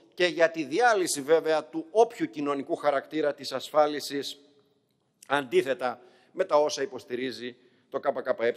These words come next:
E για τη διασφάλιση του αποκλειστικά δημόσιου χαρακτήρα της κοινωνικής ασφάλισης. Κι όμως, παρόλα αυτά, μιλάτε για το κοινωνικό κράτος, έχοντας ως πρότυπο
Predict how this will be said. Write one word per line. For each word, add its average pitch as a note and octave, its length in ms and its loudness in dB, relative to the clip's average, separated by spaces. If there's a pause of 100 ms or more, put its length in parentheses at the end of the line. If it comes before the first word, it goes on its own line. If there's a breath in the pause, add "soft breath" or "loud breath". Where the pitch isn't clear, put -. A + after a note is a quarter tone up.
(120)
E A#2+ 80 0
για A#2+ 120 -4
τη B2 80 -14
διασφάλιση B2+ 720 -2 (360 soft breath)
του C#3+ 140 4
αποκλειστικά C3 720 -2
δημόσιου B2 480 -4
χαρακτήρα A#2 580 -4
της - 160 -10
κοινωνικής A2+ 580 -6
ασφάλισης. - 840 -8 (300)
Κι A#3+ 100 -4
όμως, C#3 460 -4 (580)
παρόλα E3+ 280 -2
αυτά, G3+ 320 -6
μιλάτε F3+ 480 -6
για D#3+ 160 -8
το C#3 100 -14
κοινωνικό C3 500 -8
κράτος, D3 800 -6 (440)
έχοντας D#3 500 -6
ως D3 180 -14
πρότυπο D#3+ 640 -4